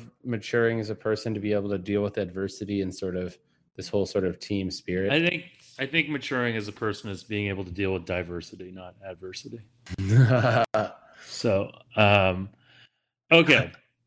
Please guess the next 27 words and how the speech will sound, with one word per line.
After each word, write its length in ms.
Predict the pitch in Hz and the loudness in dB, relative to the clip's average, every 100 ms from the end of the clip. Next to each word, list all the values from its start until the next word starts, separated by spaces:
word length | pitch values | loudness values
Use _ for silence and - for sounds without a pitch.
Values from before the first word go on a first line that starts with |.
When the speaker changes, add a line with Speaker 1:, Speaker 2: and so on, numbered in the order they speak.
| - | -2
Speaker 2:
Uh, 680 | 131 131 127 127 123 123 127 - | 2 4 2 0 0 -2 -6 -12
you 100 | 131 | -14
wanna 140 | 131 123 | -10 -8
do 100 | 127 | -10
picks 560 | 139 165 185 - - | -8 -10 -10 -18 -18
or 500 | 123 117 117 113 110 131 | -16 -14 -12 -12 -12 -14
any 120 | 127 | -14
more 260 | 123 120 113 | -12 -12 -14
to 60 | |
talk 320 | 107 120 107 110 | -14 -10 -10 -10
about 280 | 104 101 | -12 -10
on 200 | 101 95 | -10 -12
the 60 | 95 | -16
college, 760 | - 113 104 104 95 - - _ _ | -18 -14 -14 -14 -18 -20 -20 _ _
college 280 | - 110 95 | -20 -18 -18
stuff? 240 | - 92 110 | -20 -4 4
Speaker 1:
Um, 520 | 131 131 127 160 - _ _ _ _ _ - | 6 6 4 2 -8 _ _ _ _ _ -4
we 120 | 123 | -2
talked 300 | 113 151 180 | 2 2 2
about, 360 | 170 160 143 - - | 4 4 4 -4 -6
okay, 300 | 131 110 92 | -2 0 0
big 320 | 95 113 107 | 2 2 4
upsets, 400 | 104 98 104 98 | 4 4 2 2
Mississippi 360 | 101 95 98 95 | -2 -6 -4 -6
State, 240 | - 98 90 | -2 -2 -4
Virginia 300 | 95 95 90 | -6 -6 -4
Tech. 520 | 95 90 90 87 | 0 0 0 -4